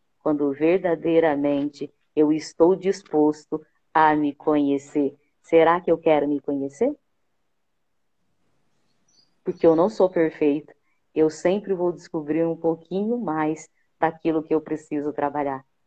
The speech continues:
Eu sempre falei e vou repetir, a formação é permanente. A gente vai nos conhecer até na hora da morte.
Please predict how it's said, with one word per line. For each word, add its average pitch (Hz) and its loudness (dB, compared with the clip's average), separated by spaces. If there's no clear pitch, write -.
Eu 147 0
sempre 254 0
falei 196 4
e - -2
vou 180 -2
repetir, 185 0
a 156 0
formação 165 0
é 160 0
permanente. 151 -4
A 156 4
gente 170 -2
vai 147 0
nos 147 -2
conhecer 151 -2
até 160 -2
na 170 2
hora 151 2
da 143 -2
morte. 135 -8